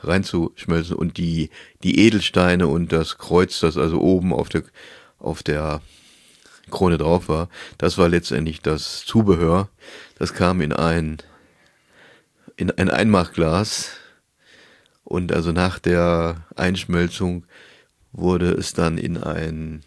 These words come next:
Loch in der Mauer im Friderizianum eingemauert, also mit einer Panzerglasscheibe davor. Und, äh,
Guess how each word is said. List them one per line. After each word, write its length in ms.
Loch 560
in 160
der 80
Mauer 540
im 160
Friderizianum 1080
eingemauert, 760
also 200
mit 200
einer 240
Panzerglasscheibe 840
davor. 540
Und, 680
äh, 600